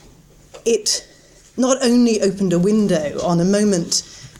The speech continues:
of Irish and British history that had been forgotten, it also, and I think almost more importantly,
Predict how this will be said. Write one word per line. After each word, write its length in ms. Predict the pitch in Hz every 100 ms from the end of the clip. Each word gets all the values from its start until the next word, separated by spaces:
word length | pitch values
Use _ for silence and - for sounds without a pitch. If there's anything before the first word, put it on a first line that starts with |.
| - -
of 180 | 156 -
Irish 420 | 175 165 160 - -
and 180 | 170 147
British 380 | 170 175 190
history 560 | 160 180 - 175 156 147 - - -
that 460 | 165 190 170 - - - -
had 140 | 180 175
been 200 | 180 160
forgotten, 600 | - - 185 - - 151 - - - - - - - - - - - - - -
it 200 | 240 240
also, 640 | 247 277 - 196 160 165 -
and 120 | 190 202
I 40 |
think 200 | 214 208
almost 420 | 220 185 175 -
more 180 | 190 180
importantly, 840 | 175 - 262 294 - - 151 147